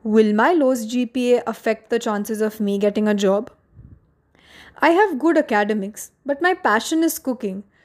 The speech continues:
Should I take the leap of faith? I have always had the entrepreneurial spirit, but my finances were weak. When should I start? Now, these questions,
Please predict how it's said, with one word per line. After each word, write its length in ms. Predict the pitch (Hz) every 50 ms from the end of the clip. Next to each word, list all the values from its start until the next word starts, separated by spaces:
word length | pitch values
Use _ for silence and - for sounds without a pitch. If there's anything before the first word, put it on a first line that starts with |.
| _ _
Should 240 | - - - 269 208
I 180 | - 208 294
take 220 | 320 - 370 262 220
the 120 | 220 208
leap 200 | 190 185 185 190
of 120 | 202 196 -
faith? 480 | - - 196 226 311 - _ - _ _ _ _ _ _ _ _ _ _ _ _ _ _ _ _ _ _ _ _ _ _ - - - - - - -
I 80 | -
have 220 | 311 339 392 403 403 -
always 500 | - 269 277 294 339 359 403 427 427 359
had 240 | 370 359 349 320 269
the 80 | 269 311
entrepreneurial 760 | 302 277 269 262 254 254 233 269 254 247 233 233 226 226 233
spirit, 560 | 233 - - - 247 220 196 - - - - _ _ -
but 160 | 240 233 240
my 140 | 254 240 233
finances 680 | 240 240 226 220 214 202 202 214 226 - 247 226 220
were 140 | 226 208 208
weak. 320 | 208 240 240 202 - - - _ _ _ _
When 440 | 220 214 233 254 220 190 196 208 208
should 280 | - - - 220 196
I 80 | 196 202
start? 560 | 202 - - 262 269 269 240 - _ - _ _ _ _ _ _ _ _ _ _ _ _ _ _ _ _ _ _ _ _ _ _ _ - - - - - - -
Now, 160 | 311 339 381
these 300 | 349 349 370 415 440 -
questions, 680 | - - 247 269 262 - - - 208 202 208 220 - -